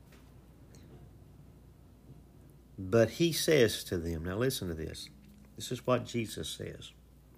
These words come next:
"It is I. Do not be afraid."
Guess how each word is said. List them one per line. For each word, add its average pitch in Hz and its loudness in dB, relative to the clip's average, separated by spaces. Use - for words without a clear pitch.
"It 123 6
is 117 4
I. 85 -4
Do 127 6
not 101 -2
be 90 -2
afraid." 85 -6